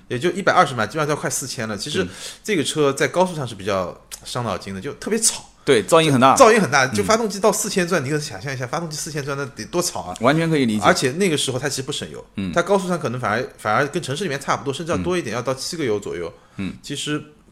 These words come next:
Speaker 1: 而且那，那个时候的飞度有一个好，就是它可能是我当时比过，应该是同一个级别里面唯一一个四轮都是盘刹的。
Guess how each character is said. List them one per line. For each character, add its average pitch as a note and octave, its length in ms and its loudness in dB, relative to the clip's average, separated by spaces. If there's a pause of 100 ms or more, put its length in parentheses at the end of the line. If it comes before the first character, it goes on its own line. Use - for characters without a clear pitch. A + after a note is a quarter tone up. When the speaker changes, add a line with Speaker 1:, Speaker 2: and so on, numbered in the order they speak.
(580)
Speaker 1:
而 D#3 120 0
且 E3 220 0
那， F#3 120 2
那 B3+ 120 0
个 E3+ 80 2
时 - 100 -2
候 A#2+ 60 0
的 A#2 80 -2
飞 B2 180 -2
度 B2 120 -4
有 G2 100 0
一 A2+ 80 -4
个 - 60 -2
好， - 180 -10
就 B2+ 100 -6
是 C3 40 -6
它 E3+ 240 -2 (460)
可 A2 160 -6
能 B2 120 -4
是 E3 160 -4
我 A2+ 120 2
当 F#3+ 200 -2
时 G3 100 -4
比 F#2 200 -12
过， G#2 180 -2
应 D#3+ 120 -10
该 F#3 100 0
是 F3+ 80 -6
同 A#2+ 160 -8
一 D#3+ 60 -6
个 F3 80 -2
级 - 120 -12
别 A#2+ 140 -6
里 A#2+ 80 -4
面 A#2 160 -6
唯 G#2 100 -2
一 D3 200 -6
一 B2+ 40 -6
个 B2 120 -2
四 B2 300 -6
轮 G#2 140 -4
都 A2+ 120 -6
是 - 100 -10
盘 F2+ 220 -10
刹 C3 220 -2
的。 F2+ 120 -12